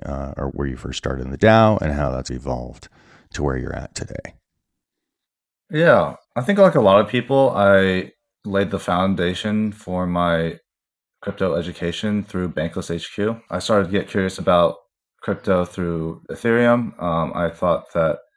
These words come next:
Speaker 2: you know, the Ethereum platform is really expressive in a way that, you know, Bitcoin is not, and that kind of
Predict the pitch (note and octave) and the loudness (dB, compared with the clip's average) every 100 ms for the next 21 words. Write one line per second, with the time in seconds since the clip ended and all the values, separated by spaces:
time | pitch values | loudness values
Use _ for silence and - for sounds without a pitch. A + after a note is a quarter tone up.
0 | _ - F#2 F2 E2+ F#2+ F2 G2 F#2 G#2 | _ -6 -4 -2 -2 -2 0 0 2 2
1 | F2 - G2 F2 F2+ F2 E2 - F2 E2+ | 0 0 -2 -2 -2 -4 -4 -4 -4 -2
2 | G2+ G2+ G2 E2+ F2 E2+ D#2+ D#2+ D2+ - | -2 -2 -2 -6 -4 -4 -2 -2 -2 -6
3 | A1+ - E2+ F#2 E2 - D#2+ F2+ - - | -16 -14 -10 -6 -6 -6 -4 -4 -4 -6
4 | E2 D#2+ D#2+ - - - - E2+ D#2+ D2+ | -6 -4 -6 -8 -8 -8 -6 -6 -6 -8